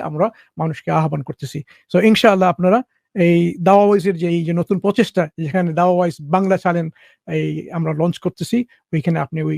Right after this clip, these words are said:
ভিডিওটা দেখবেন। আমাদের, আহ, আশা থাকবে আপনারা আপনাদের যে আত্মীয় স্বজন আছে, আপনাদের ফ্রেন্ড, বন্ধু বান্ধব, আপনাদের কলিগ যারা আছে, এরা বাংলায় এই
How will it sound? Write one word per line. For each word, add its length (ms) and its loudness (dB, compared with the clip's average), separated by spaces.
ভিডিওটা 300 -2
দেখবেন। 320 -8
আমাদের, 300 -4
আহ, 380 -2
আশা 220 2
থাকবে 320 4
আপনারা 360 2
আপনাদের 460 -2
যে 140 -6
আত্মীয় 280 0
স্বজন 280 2
আছে, 240 0
আপনাদের 720 -4
ফ্রেন্ড, 320 2
বন্ধু 280 0
বান্ধব, 360 0
আপনাদের 320 -6
কলিগ 340 2
যারা 220 2
আছে, 220 -2
এরা 200 -2
বাংলায় 460 0
এই 160 -2